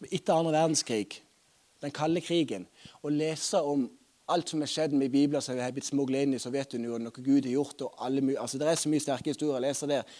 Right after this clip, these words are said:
Det kan jeg anbefale dere. Og jeg leste en historie her tidligere i uka som berørte meg veldig. Og det var en dame som hette Olga.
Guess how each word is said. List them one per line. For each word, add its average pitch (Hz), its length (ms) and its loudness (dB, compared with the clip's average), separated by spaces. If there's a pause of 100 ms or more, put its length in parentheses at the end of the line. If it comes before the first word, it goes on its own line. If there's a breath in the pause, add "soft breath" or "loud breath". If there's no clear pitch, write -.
(240 loud breath)
Det 156 140 0
kan 151 100 0
jeg 135 80 0
anbefale 127 480 0
dere. 104 300 -10 (500 loud breath)
Og 180 80 2
jeg 190 80 4
leste 190 320 4
en 175 80 0
historie 180 320 6
her 156 80 2
tidligere 160 400 2
i 143 60 2
uka 147 100 0
som 147 160 -6
berørte 160 400 0
meg 156 320 0
veldig. 143 300 2 (760 loud breath)
Og 151 100 -6
det 165 80 0
var 185 140 2
en 165 100 0
dame 160 320 2
som 151 160 -6
hette 147 440 0 (100)
Olga. 165 300 2